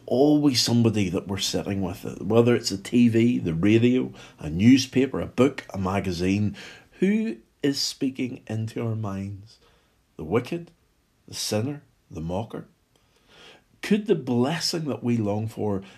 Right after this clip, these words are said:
be missing because of the way that we walk, we stand, and we sit? Let's pray. Lord,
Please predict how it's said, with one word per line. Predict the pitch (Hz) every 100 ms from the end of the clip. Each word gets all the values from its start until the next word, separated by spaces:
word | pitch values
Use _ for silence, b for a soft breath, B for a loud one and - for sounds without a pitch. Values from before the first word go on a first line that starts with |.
| B
be | 113 101
missing | 104 135 160 - 73 85 b b b
because | 110 - 131 120
of | 113
the | 107
way | 98 101 107
that | 90 -
we | 87
walk, | 82 92 110 127 - - b b -
we | 87
stand, | - - 92 95 95 92 87 -
and | - 92
we | 92
sit? | - - 80 - _ _ _ _ _ _ _ _ _ _
Let's | 120 113 -
pray. | - - - - _ _ _ _ _ _ B B B B
Lord, | 139 147 139